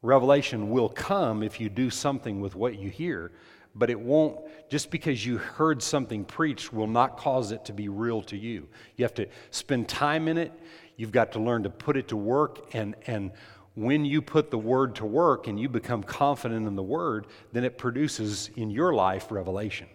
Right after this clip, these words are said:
And it's revelation that the devil cannot steal from you. Amen?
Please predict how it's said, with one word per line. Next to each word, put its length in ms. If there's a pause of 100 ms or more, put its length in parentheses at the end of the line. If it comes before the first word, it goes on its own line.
(540)
And 100
it's 180
revelation 760
that 140
the 60
devil 360
cannot 440
steal 380
from 260
you. 140 (640)
Amen? 320